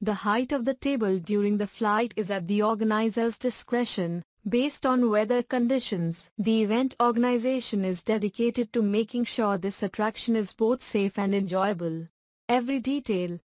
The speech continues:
from the seat belts to the type of crane used, has been carefully thought out to ensure the proper safety of the staff and guests. Guests have to wear their safety belts at all times, and the staff members are secured by safety harnesses throughout the flight.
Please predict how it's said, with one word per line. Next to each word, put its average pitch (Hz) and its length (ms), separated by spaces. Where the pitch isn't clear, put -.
from 220 380
the 208 80
seat 254 360
belts 233 380
to 214 120
the 180 100
type 220 340
of 262 220
crane 233 320
used, 214 500
has 240 360
been 254 260
carefully 254 560
thought 240 320
out 180 280
to 202 100
ensure 202 460
the 208 100
proper 220 420
safety 233 600
of 175 140
the 190 100
staff 220 480
and 247 240
guests. - 680
Guests 240 380
have 226 320
to 220 100
wear 208 300
their 208 180
safety 247 460
belts 208 400
at 190 180
all 240 220
times, 185 600
and 214 200
the 220 80
staff 240 460
members 202 500
are 190 140
secured 220 540
by 208 180
safety 247 540
harnesses 226 640
throughout 202 580
the 240 100
flight. 196 560